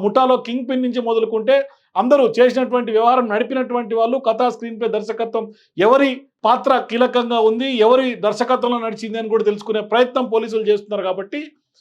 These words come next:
so ఖచ్చితంగా కేటీఆర్ స్థాయి వ్యక్తి లేదంటే కనుక బీఆర్ఎస్ పార్టీలో అగ్రనాయకులు, మూలాలు, ఈ ఫోన్ ట్యాపింగ్ కేసులో మూలాలు ఎవరైతే ఉన్నాయో వాళ్ళందరూ కూడా ఇవాళ ఈ కేసులో చిక్కుకోక తప్పదు.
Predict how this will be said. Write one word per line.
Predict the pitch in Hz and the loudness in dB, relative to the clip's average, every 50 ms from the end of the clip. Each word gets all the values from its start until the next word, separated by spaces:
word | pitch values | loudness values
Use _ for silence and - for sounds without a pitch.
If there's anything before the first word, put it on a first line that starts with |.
| _ _ _ _ _ - | _ _ _ _ _ 0
so | 285 - | 2 2
ఖచ్చితంగా | 269 262 262 - 277 277 262 269 277 277 277 277 | 2 0 2 2 0 2 2 2 0 0 -2 2
కేటీఆర్ | 233 247 269 262 262 277 277 269 269 247 - - | 4 4 4 4 2 2 2 2 2 2 2 2
స్థాయి | 240 233 240 233 226 185 | 2 2 2 2 2 2
వ్యక్తి | 220 220 220 220 - 277 277 254 233 | 2 2 2 0 -4 -6 -2 0 0
లేదంటే | 226 226 233 220 226 220 220 | 0 0 0 -2 -2 -2 -2
కనుక | 226 226 233 208 180 | -2 -2 -4 -6 -2
బీఆర్ఎస్ | 208 226 247 240 233 226 226 - | 0 0 2 2 0 -2 -2 -2
పార్టీలో | 226 220 220 226 214 220 202 185 | -2 -2 -2 -2 -2 -2 -2 -2
అగ్రనాయకులు, | 180 220 226 226 226 220 220 214 226 226 247 254 240 _ _ _ _ _ - 170 190 | 0 -4 -4 -4 -4 -6 -6 -8 -6 -8 -8 -8 -8 _ _ _ _ _ -12 -4 -2
మూలాలు, | 233 269 294 294 294 285 269 226 - - - - _ _ _ _ _ _ _ 165 | 0 2 4 4 4 4 2 0 0 -4 -10 -18 _ _ _ _ _ _ _ -20
ఈ | 165 - | -18 -2
ఫోన్ | - 208 269 277 269 269 | 2 4 4 4 4 4
ట్యాపింగ్ | 262 262 262 277 262 254 226 | 2 2 2 -2 -6 -2 0
కేసులో | 247 240 226 220 247 240 214 196 | 0 0 2 2 0 0 0 2
మూలాలు | 202 233 254 262 262 254 240 214 202 | 2 4 4 4 4 4 2 2 2
ఎవరైతే | 214 226 226 220 220 220 220 208 196 | 4 4 4 2 2 2 0 -2 -2
ఉన్నాయో | 196 208 254 254 233 | -2 -2 0 2 2
వాళ్ళందరూ | 214 202 185 196 226 247 240 226 | 2 2 2 0 0 -2 0 0
కూడా | 226 226 226 214 | 2 2 4 2
ఇవాళ | 208 214 214 226 208 190 - - _ _ _ 190 247 | 2 2 2 0 0 -2 -6 -14 _ _ _ -2 -2
ఈ | 277 262 254 | -2 0 2
కేసులో | 240 240 - 208 247 247 - - | 2 2 4 2 0 0 0 -4
చిక్కుకోక | 208 - 240 220 233 233 208 214 180 - | -2 0 0 2 2 0 -2 -4 -2 -2
తప్పదు. | - 202 - 233 233 269 | -2 -2 0 -2 -2 -2